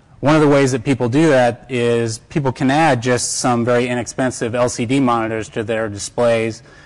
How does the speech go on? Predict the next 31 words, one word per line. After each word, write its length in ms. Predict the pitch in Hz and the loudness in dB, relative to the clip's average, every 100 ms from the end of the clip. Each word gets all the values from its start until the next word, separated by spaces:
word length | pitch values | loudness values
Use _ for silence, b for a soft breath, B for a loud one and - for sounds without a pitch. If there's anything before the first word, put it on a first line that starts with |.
| B | B
and 180 | - 117 | -4 0
use 400 | 120 123 117 104 | 2 2 2 -2
our, 460 | 120 120 113 113 110 104 - - - | -2 0 2 2 -2 -6 -18 -20 -16
um, 400 | - 117 110 107 | -4 -2 -2 -4
nvidia's 460 | 113 123 127 127 117 | -4 -2 2 2 0
Mosaic 460 | 120 117 127 113 | -2 0 0 0
desktop, 540 | 135 135 - 117 98 - | 0 -2 -2 -4 -4 -8
where 100 | 127 | -4
you 80 | 113 | -2
get 160 | 117 117 | -2 -2
one 520 | 123 131 135 135 131 | 0 2 2 0 -2
complete 400 | - 117 135 117 | -8 -4 -2 0
desktop 640 | 123 123 - 123 120 - B B B B | 0 -2 0 0 0 -2 B B B B
up 140 | 123 | -4
to 160 | - 127 | 0 0
as 80 | 117 | 2
many 340 | 123 120 120 | -2 -2 -4
eight 200 | 135 127 | -4 -4
displays 800 | 127 120 - 139 127 117 107 - | -4 -8 0 2 2 0 -6 -8
will 120 | 131 | -6
be 200 | 113 117 | -2 0
a 40 | 113 | -2
seamless 600 | - 135 127 120 - - | -2 0 0 0 -4 -12
experience. 800 | - - 131 123 113 107 - - | -14 -4 -2 0 -2 -6 -12 -8
Now, 100 | 110 | -4
not 180 | 120 | -4
seamless, 380 | 113 135 120 107 | -2 -2 -2 -4
but 120 | - | -2
it'll 180 | 117 113 | 0 0
be 220 | 110 117 | 0 0
a, 200 | 113 107 | 0 -2